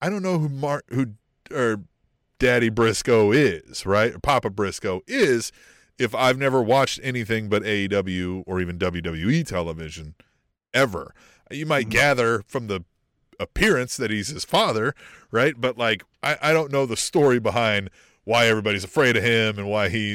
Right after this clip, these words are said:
Speaker 1: you know what I mean? That kind of stuff. So, um,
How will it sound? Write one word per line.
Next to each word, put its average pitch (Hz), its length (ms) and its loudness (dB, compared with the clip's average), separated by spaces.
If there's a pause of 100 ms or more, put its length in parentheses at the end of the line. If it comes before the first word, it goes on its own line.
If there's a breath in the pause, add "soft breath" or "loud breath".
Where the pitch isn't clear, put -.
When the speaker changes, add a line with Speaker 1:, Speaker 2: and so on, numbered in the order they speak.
Speaker 1:
you 127 100 -4
know 107 60 0
what 101 60 -4
I - 20 -8
mean? 104 120 -6
That 123 200 -2
kind 90 200 -14
of 90 120 -20
stuff. 87 240 -12
So, 107 280 -4 (360 loud breath)
um, 123 520 -2